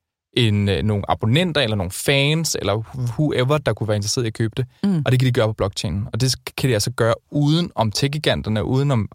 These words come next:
Speaker 1: andre virksomheder. Det er fuldstændig en, hvad skal man sige, menneske-til-menneske-platform,
Speaker 2: Ja.
Speaker 1: ikke?
Speaker 2: Det er jo fedt.
Speaker 1: Så
Speaker 2: Den
Speaker 1: derfor
Speaker 2: del
Speaker 1: er
Speaker 2: er
Speaker 1: det,
Speaker 2: fed.
Speaker 1: så, så, så gaming lige nu ser vi måske bare et eksemplificering af, hvordan kan den her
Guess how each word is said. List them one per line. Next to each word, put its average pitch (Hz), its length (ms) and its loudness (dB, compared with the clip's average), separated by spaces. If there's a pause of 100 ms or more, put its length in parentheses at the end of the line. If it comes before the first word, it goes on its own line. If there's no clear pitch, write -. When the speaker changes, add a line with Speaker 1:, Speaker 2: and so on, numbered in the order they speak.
(100)
Speaker 1:
andre 131 260 0
virksomheder. 127 440 -2
Det - 160 -4
er 120 40 0
fuldstændig 131 360 0
en, 104 80 2
hvad - 560 -14
skal 117 80 0
man 113 60 2
sige, 113 140 4
menneske-til-menneske-platform, 117 1300 0
Speaker 2:
Ja. - 20 0
Speaker 1:
ikke? 151 200 -2
Speaker 2:
Det - 20 -2
er 220 40 2
jo 240 60 0
fedt. 135 220 -4
Speaker 1:
Så - 360 -20 (300)
Speaker 2:
Den 127 100 4
Speaker 1:
derfor 151 100 6
Speaker 2:
del - 80 4
Speaker 1:
er 175 40 6
Speaker 2:
er 143 40 4
Speaker 1:
det, 139 120 4
Speaker 2:
fed. 151 80 0 (160)
Speaker 1:
så, 143 160 2
så, 160 120 0
så 131 120 0
gaming 156 380 4
lige 151 140 6
nu 151 100 4
ser 156 200 0
vi 135 60 2
måske 123 200 0
bare 117 140 4
et 120 80 0
eksemplificering 123 640 0
af, 123 60 0
hvordan 120 360 0
kan 151 120 -2
den 131 140 2
her 127 140 4